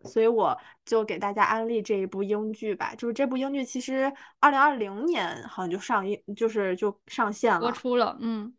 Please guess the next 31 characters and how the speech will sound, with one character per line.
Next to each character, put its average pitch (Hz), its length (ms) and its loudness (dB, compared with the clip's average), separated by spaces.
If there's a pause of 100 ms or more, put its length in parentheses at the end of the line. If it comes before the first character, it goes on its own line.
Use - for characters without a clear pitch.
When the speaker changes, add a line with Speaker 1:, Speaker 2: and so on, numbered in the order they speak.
(180)
Speaker 1:
对， 233 160 4
播 226 160 6
出 240 240 -2
了。 202 200 8 (240)
我 220 120 4
是 269 160 -2
因 302 120 0
为 254 180 0
就 262 120 0
是 240 160 2
先 247 260 -4
看 247 220 -2
了 214 100 -2
这 214 120 0
个 202 120 -2
书， 214 460 0 (200)
所 220 160 4
以 202 60 4
立 240 140 -2
马 202 200 0
就 190 160 -4
去 196 140 -4
看 208 200 -4
了 190 80 0
这 190 100 -4
个 185 120 -2
剧。 180 340 -6 (240)
我 190 80 -6
觉 190 160 -2
得， 190 500 0 (100)
嗯， 185 400 -6